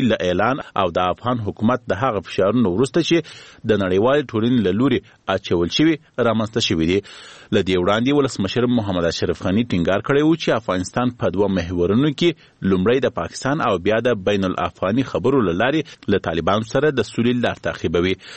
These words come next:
ښاغلي غني ویلي د افغانستان او جنوبي اسیا لپاره د امریکا نوې پالیسي د پاکستان لپاره یو فرصت دی تر څو د تروریزم ضد کمپاین سره یو ځای شي. هغه ویلي چې توپ د پاکستان په میدان کې دی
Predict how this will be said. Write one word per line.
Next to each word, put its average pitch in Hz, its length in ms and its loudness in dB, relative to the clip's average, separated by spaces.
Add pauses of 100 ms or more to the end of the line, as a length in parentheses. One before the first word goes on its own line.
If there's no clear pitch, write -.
(140)
ښاغلي 156 400 2
غني 151 160 0
ویلي 147 320 2
د 147 80 2
افغانستان 127 640 -2
او 120 40 2 (140)
جنوبي 104 380 0
اسیا 92 340 -2
لپاره 113 320 0
د 101 160 0
امریکا 92 400 -4
نوې 98 340 0
پالیسي 87 340 0 (440)
د - 140 -2
پاکستان 123 460 -2
لپاره 135 360 0
یو 101 220 0
فرصت 151 420 -4
دی 170 80 2 (300)
تر 110 80 2
څو 127 240 -2
د 131 160 0
تروریزم 113 480 0
ضد 123 220 -2
کمپاین 104 380 -2
سره 117 200 2
یو 120 140 2 (120)
ځای 80 200 -2
شي. 110 140 -2 (340)
هغه 92 240 0
ویلي 123 200 2 (100)
چې 165 280 0
توپ 156 220 2
د - 100 -4
پاکستان 123 440 -4
په 90 120 -2
میدان 110 320 0
کې 175 160 -4
دی 196 80 0